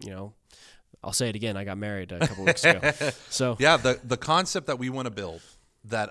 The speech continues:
Speaker 2: I, I think we cannot progress further. I, I said earlier there are two things.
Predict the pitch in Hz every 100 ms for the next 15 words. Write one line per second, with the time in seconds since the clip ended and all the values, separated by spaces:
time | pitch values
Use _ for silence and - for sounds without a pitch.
0 | - 110 - 110 107 - 143 160 - 120
1 | 107 - 127 120 120 120 120 - _ _
2 | _ - 110 107 101 - - 95 87 90
3 | 95 107 - 151 120 113 107 101 95 95
4 | 90 131 117 95 87 85